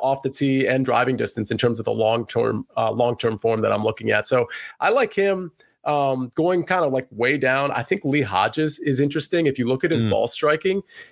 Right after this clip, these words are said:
Speaker 1: it's kind of elite when you're talking about this six K range. And, and when I say kind of elite, I, I, I probably shouldn't have put the kind of in front of it. In this six K range, I mean, he's,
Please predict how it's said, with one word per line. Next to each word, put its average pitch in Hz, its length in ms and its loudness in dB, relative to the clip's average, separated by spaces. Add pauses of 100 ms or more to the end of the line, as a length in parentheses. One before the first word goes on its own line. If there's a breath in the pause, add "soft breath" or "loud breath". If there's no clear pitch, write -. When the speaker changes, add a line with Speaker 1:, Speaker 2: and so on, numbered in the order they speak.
(100)
Speaker 1:
it's 156 180 2
kind 175 340 0
of 226 100 0
elite 143 560 0
when 131 180 2
you're 123 100 0
talking 131 400 0
about 117 240 0
this 117 160 -2
six - 180 -2
K 107 200 2
range. 104 260 -2
And, 120 100 0
and 127 120 0
when 135 100 0
I 143 60 0
say 143 160 0
kind 131 260 0
of 120 80 -2
elite, 113 300 -2
I, 123 160 2 (100)
I, 117 240 0
I 127 80 -2
probably 135 240 0
shouldn't 139 240 0
have 120 80 -4
put - 160 -2
the 117 80 0
kind 117 320 0
of 113 80 -2
in 110 140 -6
front 110 180 0
of 104 60 -2
it. 107 100 4 (480 loud breath)
In 202 280 2
this 196 200 2
six - 200 -2
K 160 180 0
range, 151 260 2
I 131 60 2
mean, 123 100 0
he's, 139 160 0